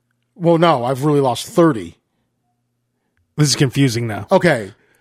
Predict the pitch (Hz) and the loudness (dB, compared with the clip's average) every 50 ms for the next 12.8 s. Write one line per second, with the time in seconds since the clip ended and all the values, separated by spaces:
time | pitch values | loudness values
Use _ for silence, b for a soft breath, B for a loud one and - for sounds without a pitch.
0 | _ _ _ _ _ _ _ _ _ _ _ _ _ _ _ _ _ - 202 208 | _ _ _ _ _ _ _ _ _ _ _ _ _ _ _ _ _ 2 4 4
1 | 247 196 220 233 208 254 294 277 220 233 208 247 233 247 233 233 254 - - - | 4 4 6 6 6 6 6 6 4 4 4 4 2 2 2 2 0 0 0 -4
2 | 214 214 185 202 208 - 190 - - 180 160 147 143 143 147 135 131 127 123 117 | -8 -4 -4 -4 -4 -4 -4 -2 -2 -2 -2 -2 0 0 0 0 0 -2 -6 -8
3 | 110 107 104 - _ _ _ 180 233 247 196 208 208 202 - - 175 165 160 156 | -8 -10 -14 -16 _ _ _ 0 0 0 2 2 0 2 0 0 2 2 2 4
4 | 151 147 151 147 143 139 123 - 147 147 135 131 131 127 120 104 127 113 98 98 | 4 2 2 2 0 -2 -4 -2 -2 0 0 0 -2 -2 -4 -6 -6 -8 -8 -10
5 | 104 - 135 170 180 170 190 175 160 170 160 147 147 139 131 127 123 - - - | -12 -2 0 0 0 2 0 0 0 0 2 2 2 2 0 -2 -4 -6 -6 -10
6 | 101 - - - _ _ _ _ _ _ _ _ _ _ _ _ _ _ _ _ | -12 -12 -16 -20 _ _ _ _ _ _ _ _ _ _ _ _ _ _ _ _
7 | _ _ - 175 175 - - - 147 131 - - 147 135 120 120 120 113 98 101 | _ _ 2 2 2 2 2 0 0 0 -2 -4 -2 -2 -2 -2 -4 -6 -8 -8
8 | 110 131 151 156 175 170 160 165 160 156 147 143 131 - _ _ - 196 190 180 | -6 -4 0 0 2 4 4 4 4 4 2 0 -2 -6 _ _ 0 2 4 4
9 | 170 165 165 170 185 190 208 247 240 - _ _ _ _ _ _ - 143 156 139 | 6 6 4 4 4 2 0 -2 -4 -6 _ _ _ _ _ _ 0 0 2 2
10 | 135 110 95 - _ _ _ _ _ _ - - 180 165 156 147 139 - - 147 | 0 -2 -6 -10 _ _ _ _ _ _ -4 0 2 2 4 2 2 0 -2 -4
11 | 131 117 139 123 107 101 - - 165 165 165 175 180 175 160 - - - - 208 | -4 -4 -4 -6 -6 -10 -4 0 2 4 4 4 4 2 0 -2 -4 0 2 4
12 | 202 208 202 196 190 160 156 156 156 147 143 143 139 139 135 - | 4 4 4 2 0 2 2 2 2 2 0 -2 -4 -6 -10 -14